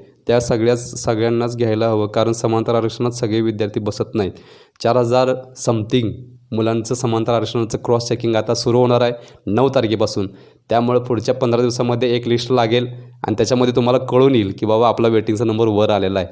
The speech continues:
किंवा जे फ्रॉड आहेत त्यांचे एक जीआर निघेल, त्याची एक लिस्ट येणार आहे सगळ्यांसमोर, याची नोंद घ्यायची आहे. लेखी पहिला होणार का सर? अ, विनीत चव्हाण असं नाव आहे. लेखी होणार नाही, पहिला ग्राउंडच पहिला होईल.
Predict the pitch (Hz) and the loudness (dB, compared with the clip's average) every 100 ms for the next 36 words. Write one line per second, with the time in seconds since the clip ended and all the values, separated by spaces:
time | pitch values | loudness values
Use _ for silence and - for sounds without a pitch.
0 | - - - 110 113 127 123 120 117 123 | -14 -16 -4 0 0 0 2 2 2 0
1 | 110 104 120 120 110 110 113 117 123 117 | -4 -2 -2 -2 -2 0 2 2 0 -2
2 | 120 120 104 117 117 113 110 - 117 98 | -2 -4 -4 -2 -2 0 -2 0 -2 0
3 | 95 87 - - 107 98 101 101 92 95 | -2 -4 -10 -6 -2 -2 -2 -4 -2 -2
4 | 110 104 98 92 82 87 - - _ _ | 0 0 0 -2 -4 -8 -10 -20 _ _
5 | - 107 104 127 127 123 123 117 113 117 | -4 -4 -2 0 2 4 4 2 0 -2
6 | 113 113 - - - _ _ - 98 98 | -2 -2 -4 -10 -20 _ _ -6 -4 -2
7 | 98 - - 101 113 123 123 - 120 117 | -2 -4 -6 -2 0 0 -2 -2 0 2
8 | 110 - 113 123 123 123 - - - _ | 0 0 2 2 2 -2 -10 -18 -20 _
9 | 107 110 117 117 117 120 117 117 113 117 | -2 -2 0 0 2 0 -2 0 0 0
10 | 113 110 110 - 107 98 92 82 | 2 2 0 -2 -2 0 -2 -4